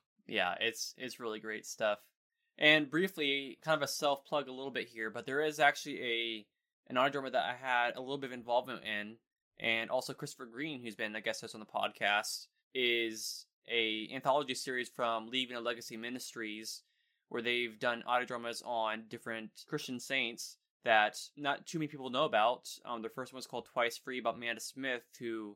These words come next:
was an African-American slave, and she later became an evangelist and started an orphanage, I believe, for girls. Tells a little about her family life and how, what happened to her when she was a child. But recently,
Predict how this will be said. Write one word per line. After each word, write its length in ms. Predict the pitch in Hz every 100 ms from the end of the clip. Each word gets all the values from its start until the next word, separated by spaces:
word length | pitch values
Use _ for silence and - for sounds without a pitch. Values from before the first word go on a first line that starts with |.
| -
was 100 | 113
an 60 |
African-American 720 | 117 120 - 120 117 117 113
slave, 540 | 107 - 127 120 113 107 - -
and 160 | 135
she 140 | 123 131
later 180 | 127 123
became 500 | 120 139 123 120 117
an 80 |
evangelist 720 | 123 123 131 131 120 120 117 -
and 500 | 120 113 110 107 104 - -
started 300 | - 131 120
an 60 | 117
orphanage, 420 | 131 131 127 117
I 60 | 117
believe, 280 | 113 113 113
for 400 | 117 110 104 104
girls. 580 | 123 127 113 110 - - _ -
Tells 160 | 143
a 40 | 127
little 100 | 127
about 240 | 120 120
her 200 | 131 120
family 260 | 120 110 107
life 360 | 104 104 110 - _
and 80 | 120
how, 400 | 113 113 107 -
what 120 | 120
happened 480 | 117 117 117 113 110
to 60 | 120
her 120 | 117
when 140 | 113
she 120 | - 120
was 100 | 107
a 60 |
child. 420 | - 113 101 101 - _ -
But 220 | 120 104
recently, 680 | 147 202 180 135 120 117